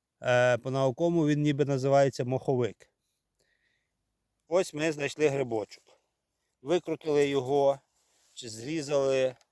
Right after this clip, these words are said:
От, кажуть, білі потрібно викручувати. Е, польські, як робити, не знаю. Гарний грибочок, не червивий, нічого. Ложимо до відра чи до кошика.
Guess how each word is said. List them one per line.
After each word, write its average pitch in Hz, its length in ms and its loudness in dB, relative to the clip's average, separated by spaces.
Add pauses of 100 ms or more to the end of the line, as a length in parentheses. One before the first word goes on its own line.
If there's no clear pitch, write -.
(180)
От, 120 340 -20
кажуть, 123 340 -6
білі 123 320 -12
потрібно 120 520 -14
викручувати. 139 920 -2 (640)
Е, 120 140 -10
польські, 127 760 -2 (360)
як 127 480 0 (680)
робити, 120 460 -6
не 113 160 -4
знаю. 147 540 2 (340)
Гарний 127 240 -2
грибочок, 123 560 -2
не 127 380 -2 (480)
червивий, 135 540 0
нічого. 117 520 -8 (1300)
Ложимо 135 680 -2 (240)
до 123 360 0 (240)
відра 120 520 -2
чи - 140 -14
до 117 140 -14
кошика. - 580 -14